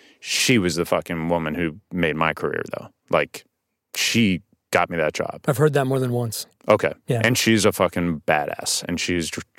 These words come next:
Speaker 1: Christopher Walken's wife, you know. <laughs> People should talk more about her. <laughs> Um, but she g-, and I go in. And I was, I was not nervous 'cause I had practiced a ton. So you go in, and, uh,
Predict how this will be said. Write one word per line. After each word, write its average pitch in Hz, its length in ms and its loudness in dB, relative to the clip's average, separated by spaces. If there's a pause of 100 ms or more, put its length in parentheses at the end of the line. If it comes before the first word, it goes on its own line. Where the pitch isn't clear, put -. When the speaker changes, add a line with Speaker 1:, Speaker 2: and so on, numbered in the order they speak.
Speaker 1:
Christopher - 380 0
Walken's 80 340 0
wife, 76 340 -2 (240)
you 85 100 -4
know. 71 140 -6 (260)
<laughs> 160 260 4
People 180 260 6
should - 160 2
talk 135 180 6
more 175 160 8
about 160 260 4
her. 147 240 4
<laughs> 285 60 6 (340)
Um, 170 340 6 (260)
but 147 280 8 (800)
she 120 240 4
g-, 87 180 2
and 110 120 4
I 98 60 4
go 101 220 6
in. 262 240 6 (420)
And 107 100 0
I 110 120 4
was, 151 280 2 (220)
I 247 120 4
was 302 380 0 (100)
not 269 200 4
nervous 190 320 6
'cause - 160 -4
I - 40 8
had 156 100 4
practiced 123 480 0
a - 20 -6
ton. 92 380 -2 (1080)
So - 200 2
you 151 80 6
go 160 300 8
in, 110 340 2 (280)
and, 120 500 4
uh, 110 240 6